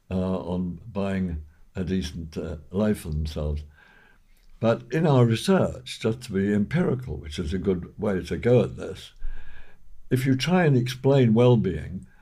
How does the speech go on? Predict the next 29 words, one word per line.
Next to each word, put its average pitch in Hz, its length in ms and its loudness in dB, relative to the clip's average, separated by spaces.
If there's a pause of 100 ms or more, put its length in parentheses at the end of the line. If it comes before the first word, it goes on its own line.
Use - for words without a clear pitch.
(120)
by 101 440 2 (1400)
the, - 760 -2
the 107 140 2
different 104 460 0
things 98 320 2
you 95 100 0
know 104 180 4
about, 82 380 -4 (320)
uh, 87 220 -2 (200)
people, 107 540 -2 (920)
their 90 180 -2
income 95 380 0
is 82 180 -4
one, 98 400 -2 (380)
but 78 140 -6
their 98 200 -2
health 107 280 4
is 92 160 0
another, 98 560 0 (460)
their 98 220 2
family 107 420 4
life 101 320 2
is 92 140 0
another, 98 440 2
their 101 300 0
work 107 340 2
life 104 300 0
is 92 160 -2
another. 98 480 -2